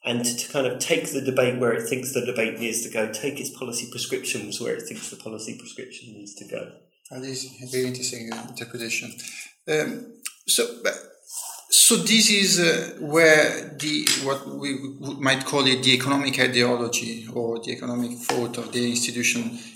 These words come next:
Speaker 2: is developed. Uh, but the book is also about how much this has changed, uh, during and because of the crisis, probably. So can you tell us something about, uh,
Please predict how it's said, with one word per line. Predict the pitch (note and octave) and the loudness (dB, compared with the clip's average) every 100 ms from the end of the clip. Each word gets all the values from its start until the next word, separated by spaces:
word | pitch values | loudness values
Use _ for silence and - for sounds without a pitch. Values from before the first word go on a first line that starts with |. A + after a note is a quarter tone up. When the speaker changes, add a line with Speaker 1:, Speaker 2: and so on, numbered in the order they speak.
| - | -6
Speaker 2:
is | A2+ | -4
developed. | B2 A#2+ A#2 A#2+ - - | 0 0 0 -2 -6 -10
Uh, | A#2+ - - - C#3+ C#3 C3+ C3 - - | -8 -8 -12 -4 0 2 2 0 -4 -4
but | A#2 A2 D3+ | -4 -4 -2
the | E3 | -2
book | F#3 - | 0 0
is | D3+ | 0
also | D3 C#3+ | 0 2
about | C#3 C#3 C3+ | 4 4 2
how | C#3 | 0
much | D3 D#3 - C3+ | -2 2 2 2
this | D3 D3+ D3 - | -2 -2 0 -2
has | C3+ B2+ - | -2 -2 2
changed, | - F3 E3+ D#3+ D#3 - - | 4 4 2 0 -2 -4 -2
uh, | C#3 C#3 - - | -4 -4 -10 -14
during | - C#3+ D3+ D3 C#3 C3+ - | -6 -4 -2 0 0 0 0
and | B2 | 0
because | A#2+ A#2+ - - D#3 A2+ A2+ | 0 -2 -6 -2 0 -2 -6
of | G#2+ | -8
the | B2+ | -8
crisis, | - A#2 A2+ A#2 | -8 -8 -6 -8
probably. | - B2 A#2+ A#2+ A#2+ | -6 -6 -8 -8 -8
So | - - - D3+ | -8 -8 -2 0
can | E3+ | 4
you | F#3 | 4
tell | G3 F#3 | 4 4
us | E3 | 2
something | D#3+ D3+ D3 | 0 -2 -2
about, | C#3 C#3 C#3 C3+ | 2 2 2 -2
uh, | C3+ | -4